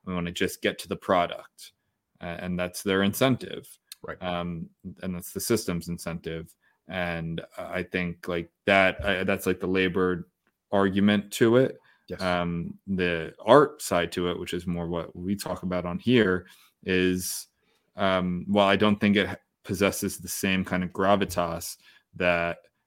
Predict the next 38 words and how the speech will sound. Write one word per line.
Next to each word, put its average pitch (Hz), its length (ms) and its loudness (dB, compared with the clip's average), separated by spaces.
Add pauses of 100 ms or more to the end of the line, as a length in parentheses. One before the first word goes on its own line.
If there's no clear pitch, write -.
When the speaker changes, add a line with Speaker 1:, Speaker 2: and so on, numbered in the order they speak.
(200)
Speaker 1:
it 101 160 -2
would, 90 260 -2
like 87 240 -2
I 87 60 -4
said, 87 200 -6
I'll 85 100 -2
bring 90 180 -4
up 87 100 -8
the 90 80 0
El 85 100 0
Greco 87 320 -4
painting 85 340 -6
again. 90 440 -4 (240)
It 135 160 6
is 208 140 12
still 101 220 4
cool 82 360 -2
that 85 140 -2
human 92 360 0
beings 85 560 -4 (380)
were, 107 180 2
like, 139 120 6
a 139 100 4
team 190 320 4
of 156 100 2
humans. 101 380 2
Like, 120 140 4
let's 135 160 4
use 139 120 2
Jurassic 131 320 0
Park 151 220 4
again, 87 180 -2
even 110 220 2
though 113 80 2
that 110 160 4
Speaker 2:
Yeah. 107 60 0
Speaker 1:
was, 107 340 -2 (640)
oh, 107 140 -10